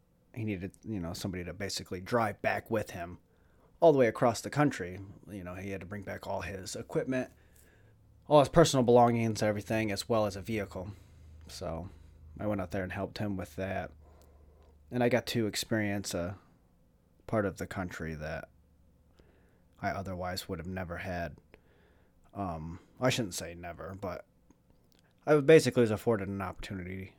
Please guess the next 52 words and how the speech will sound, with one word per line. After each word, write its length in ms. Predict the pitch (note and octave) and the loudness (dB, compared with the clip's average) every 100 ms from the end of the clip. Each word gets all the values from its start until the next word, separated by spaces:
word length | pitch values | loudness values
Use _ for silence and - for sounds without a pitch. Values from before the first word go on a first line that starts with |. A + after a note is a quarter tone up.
| _ - | _ -20
to 100 | - | -12
do, 120 | G#2 G#2+ | -8 -2
go 180 | G#2+ | -2
do 120 | G2 G2 | -2 -6
something 500 | G2+ F2 F#2 F#2 F#2+ - | -8 -10 -10 -12 -12 -10
new, 260 | A2 A#2 F#2+ | -6 -4 -4
and 100 | F2+ | -6
I 60 | |
took 220 | F#2 A#2+ G#2+ | -8 -6 -6
it. 180 | - - _ _ _ _ _ _ _ _ _ - - - | -8 -14 _ _ _ _ _ _ _ _ _ -20 -20 -8
One, 340 | A#2 D3+ F3+ | 6 10 10
I 60 | A#2+ | 8
got 180 | A2+ - | 4 2
to 140 | - | -4
ch-, 140 | - - - | -12 -12 -12
like, 140 | - F#2 | -10 -6
see 140 | - | -4
Camp 280 | A2 G#2+ - | -4 -6 -6
Pendleton. 460 | G#2+ G#2+ F#2 F2 F2+ | -6 -6 -8 -10 -10
That 120 | G2+ | -10
was 140 | - | -12
fu-, 160 | - - - | -12 -14 -8
that 120 | A2+ | -6
was 120 | G2+ | -6
cool. 320 | - F#2 E2 - | -8 -8 -10 -8
'Cause 140 | A2+ | 2
growing 220 | A#2 C3+ | 8 8
up 100 | A#2+ | 8
as 120 | A2+ G#2 | 0 -4
a 60 | |
kid, 200 | - A2+ | -2 0
I 80 | G2+ | 0
was 140 | G2 | -2
always 260 | G2+ G#2 - | -2 -2 -4
fascinated 720 | - G#2 G2 - A2 F#2+ G2 | -2 -2 -2 -4 -8 -8 -8
with, 160 | F#2+ - | -10 -12
like, 140 | G2 | -14
the 80 | - | -10
military, 640 | G2+ G2+ G2 G#2 F#2+ G2 - - - - - _ - _ _ - | -8 -10 -8 -8 -8 -10 -14 -20 -20 -20 -20 _ -20 _ _ -8
um, 220 | A2 G2+ | -6 -4
firearms 560 | - G#2+ G#2 G2+ G2 | -2 0 0 -4 -6
and 100 | F#2+ | -8
weaponry 600 | F#2+ F#2+ G2+ F#2+ G2 G2 | -6 -6 -6 -6 -6 -6
and 100 | F#2 | -8
all 140 | F2+ F2 | -8 -10
that 180 | F2+ - | -10 -10
kind 200 | F2+ E2 | -12 -10
of 40 | |
stuff. 400 | - E2+ E2 - | -8 -8 -10 -12
It 140 | D#2 | -12
was, 280 | D2+ D#2+ - | -12 -10 -10
uh, 200 | D#2+ E2+ | -8 -10